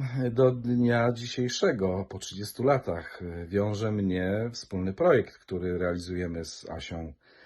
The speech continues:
Rutkowską, Teatr Antidotum, Małe Zbrodnie Małżeńskie, Teatr po godzinach. Dzięki scenie I i gościnności Młodzieżowego Domu Kultury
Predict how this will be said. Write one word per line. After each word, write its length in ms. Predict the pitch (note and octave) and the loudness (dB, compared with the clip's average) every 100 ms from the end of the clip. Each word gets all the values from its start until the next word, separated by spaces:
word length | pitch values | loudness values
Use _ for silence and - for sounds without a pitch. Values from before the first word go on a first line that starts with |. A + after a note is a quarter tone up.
| - _ - | -20 _ -8
Rutkowską, 720 | F2+ F2+ E2 D#2 - E2+ G2+ | -6 -6 -8 -10 -8 -6 -6
Teatr 440 | G2 E2+ D#2 F2 E2 D#2+ | -4 -6 -6 -8 -10 -8
Antidotum, 880 | F2+ D#2+ E2 E2+ - E2 F2 G2 G2 - - | -8 -8 -8 -8 -8 -6 -4 -6 -8 -14 -8
Małe 240 | E2+ E2 | -6 -6
Zbrodnie 380 | D#2+ E2+ D#2+ E2+ | -6 -10 -8 -6
Małżeńskie, 640 | D#2 D2+ D#2+ D2+ - E2+ | -6 -8 -8 -8 -8 -8
Teatr 320 | E2+ D#2+ - | -8 -10 -12
po 140 | - E2 | -12 -8
godzinach. 680 | E2 C#2 D#2 D#2+ G2 - _ _ - - - _ | -8 -8 -10 -8 -10 -14 _ _ -20 -20 -20 _
Dzięki 460 | B2+ F#2 F#2 F2+ F2+ | -6 -4 -4 -6 -6
scenie 360 | - F#2+ F2 | -4 -2 -2
I 460 | E2+ E2+ F2 G#2 A2+ | -4 -6 -4 -4 -4
i 140 | F2+ E2 | -6 -4
gościnności 1080 | F2 - - F2 F2+ - - F2 E2+ D#2+ E2 - - - F#2 | -4 -6 -6 -4 -4 -6 -10 -8 -8 -8 -12 -18 -20 -14 -6
Młodzieżowego 560 | F#2 F2+ F#2+ F#2 F2+ | -6 -4 -4 -2 -2
Domu 200 | F2 E2+ | -4 -6
Kultury 560 | E2 E2 F2 E2 F#2 | -8 -8 -4 -2 -2